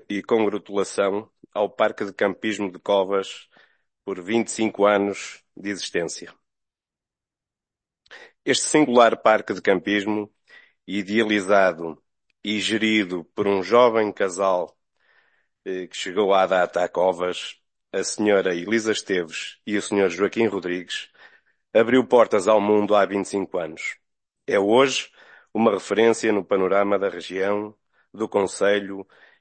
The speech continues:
e orgulhosamente da aldeia de Covas. Nestes vinte e cinco anos de existência, tem vindo a conquistar os mais diferentes, exigentes e requintados clientes pela sua simplicidade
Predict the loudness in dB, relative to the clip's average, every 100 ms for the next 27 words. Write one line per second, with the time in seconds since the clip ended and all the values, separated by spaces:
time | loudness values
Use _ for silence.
0 | -8 2 4 4 2 2 2 0 -2 -4
1 | -4 -4 0 0 0 -6 -6 -12 -14 -14
2 | -16 -16 -20 _ _ _ _ _ _ _
3 | _ _ _ _ _ _ _ _ _ _
4 | 2 4 4 0 0 2 2 2 0 2
5 | 2 0 -4 -6 -4 -2 2 2 2 0
6 | 0 0 _ _ -8 0 2 2 -4 -4
7 | -2 -2 -4 -10 -6 -2 -2 -4 _ _
8 | _ -12 -8 -4 -4 -4 -8 -10 -2 2
9 | 0 -2 -6 -6 -4 -2 0 -2 -10 -14
10 | -20 _ 0 0 0 -4 -6 -4 -4 -4
11 | 0 0 0 -2 -10 -8 -4 -4 -4 -10
12 | -16 _ _ -20 -20 _ 2 4 4 0
13 | 0 0 0 0 0 0 -4 -4 -2 0
14 | 0 -2